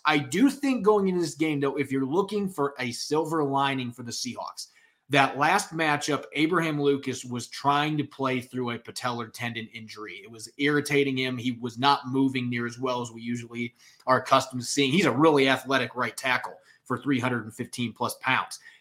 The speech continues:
They sat him out against the Jets in week seventeen, and he came back last week, and he looked the best I've seen him all season. He was moving really well. He would, he was cleaning up in pass pro, no pressures allowed against the Rams. They obviously don't have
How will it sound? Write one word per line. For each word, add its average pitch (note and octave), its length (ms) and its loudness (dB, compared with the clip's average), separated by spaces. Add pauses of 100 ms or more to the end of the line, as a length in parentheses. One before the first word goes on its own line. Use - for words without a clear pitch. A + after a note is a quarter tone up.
(360)
They D#3+ 180 6
sat G3+ 360 8
him F#3 140 6
out C#3+ 260 6
against B2 340 -2
the A#2+ 100 -6
Jets - 560 -4
in A#2+ 180 -6
week A#2+ 160 -2
seventeen, A2+ 640 -4
and G#2 100 -14
he D3 160 2
came F#3+ 320 4
back E3+ 300 2
last D3 340 0
week, C3 220 2
and A#2 120 -4
he E3+ 160 6
looked D#3+ 320 0
the B2+ 60 -4
best C3 320 0
I've A#2+ 160 0
seen B2+ 220 -2
him A#2+ 80 -4
all A#2 100 -2
season. G#2 420 -8
He G#2+ 140 -14
was G#2 220 -14
moving D3+ 320 6
really D3 240 6
well. C3+ 500 4 (240)
He C3+ 160 2
would, B2+ 180 -4 (140)
he C#3+ 100 2
was A#2+ 180 -2
cleaning D3 360 2
up C#3+ 160 2
in B2 120 -4
pass C3+ 340 0
pro, C3+ 240 2
no C3+ 160 0
pressures C3+ 420 -2
allowed C3 300 0
against B2 260 -6
the A#2+ 80 -8
Rams. B2+ 380 0
They C3+ 140 0
obviously D3+ 420 4
don't C#3+ 340 0
have A#2 300 0